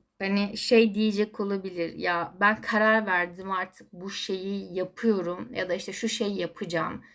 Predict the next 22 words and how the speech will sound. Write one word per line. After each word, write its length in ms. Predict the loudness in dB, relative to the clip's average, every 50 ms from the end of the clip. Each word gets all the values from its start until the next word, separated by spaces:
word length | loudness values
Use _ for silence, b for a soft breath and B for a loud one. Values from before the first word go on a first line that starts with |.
| B B B
şu 120 | -10 -8
şeyi 200 | 4 6 6 8
yapmaya 480 | 8 8 6 4 2 -4 -4 -4 -4 -4
karar 340 | -6 -4 0 2 2 4 4
verdim 320 | 2 0 0 -2 -8 -8
ve 220 | -8 -8 -10 -8 -4
bunda, 600 | -4 -4 0 2 2 2 4 2 0 -2 -6 -8 -8
e, 260 | -6 -4 -4 -4 -4
netim." 500 | -6 -6 -8 _ -14 -14 -10 -10 -8 -8
deyip 280 | -8 -10 -12 _ _ _
böyle 180 | -6 -4 -4
sanki 600 | -4 -6 -6 -6 -6 -6 -8 -10 -10 -8 -8 -8 -10 B B B B B B B
yoluna 340 | -4 -4 -2 -2 -2 0 4
devam 380 | 4 4 6 6 4 4 4 2
edecek 460 | -2 -4 -2 2 2 2 2 0 -2
ve 100 | -4 -4
işte 260 | -4 -4 -6 -8 -10
sizin 380 | -10 -10 -10 -10 -6 0 0 0
o 120 | 2 0
ilişkinizdeki 880 | -2 -2 -4 -4 -6 -6 -8 -8 -8 -8 -6 -4 -6 -4 -4 -6 -2 0
dengesiz 600 | 0 0 0 0 -4 -4 -4 -4 -8 -8 -8 -2
haller, 540 | 2 2 2 2 2 2 2 2 2 0